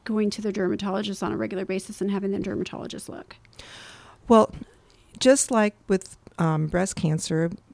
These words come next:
Speaker 2: it's recommended that women check their own breasts because if you find something before, in between your doctor's appointments, then that's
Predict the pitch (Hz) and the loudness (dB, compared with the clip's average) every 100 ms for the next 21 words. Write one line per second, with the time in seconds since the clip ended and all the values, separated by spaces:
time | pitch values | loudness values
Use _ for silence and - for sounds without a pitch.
0 | _ _ - 156 - 165 - 156 156 160 | _ _ -6 -4 0 2 2 2 2 2
1 | 156 165 165 165 160 160 156 - 175 160 | 0 2 4 4 4 2 -4 -2 0 2
2 | 160 151 156 185 - 208 - 160 160 - | 0 0 -2 -2 -4 -6 -2 -2 0 -2
3 | - - _ - 180 - 165 156 151 147 | -6 -10 _ -8 -6 -4 -4 0 0 2
4 | 165 165 170 160 160 - 165 165 170 165 | 0 2 2 2 0 -2 -2 2 2 2
5 | - 170 160 160 156 156 151 151 185 175 | 0 2 4 4 2 2 0 0 -2 -2
6 | - 196 208 220 208 160 160 160 | 0 2 4 2 2 0 0 -2